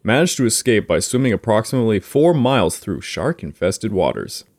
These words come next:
On August the fifteenth, the Marine sentries began to see two marching files of scantily clad natives approaching their perimeter from the east, led by a tall, bearded white man in a bush hat, a ragged shirt, and some trousers.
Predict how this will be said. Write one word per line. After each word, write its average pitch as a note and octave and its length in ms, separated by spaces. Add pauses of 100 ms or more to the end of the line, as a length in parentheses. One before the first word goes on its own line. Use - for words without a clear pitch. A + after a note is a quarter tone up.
(680)
On G2+ 100
August C3 240
the B2 80
fifteenth, B2+ 580
the A2 140
Marine B2 340
sentries A#2 500
began G#2+ 360
to D3 60
see A2 240
two F#3+ 200
marching B2 460
files F2+ 480
of - 120
scantily D#3 460
clad A#2 520
natives F#2+ 500
approaching E3+ 420
their E3+ 120
perimeter G#2+ 540
from C3+ 260
the B2+ 220
east, G#2 400
led C#3+ 260
by A#2+ 140
a E2+ 200
tall, E3 540
bearded B2 500
white A2+ 320
man F2 400
in F2 80
a D#2+ 60
bush C#3 320
hat, C#2 260 (560)
a - 80
ragged C#3 400
shirt, - 480
and E2 140
some - 140
trousers. G#2+ 640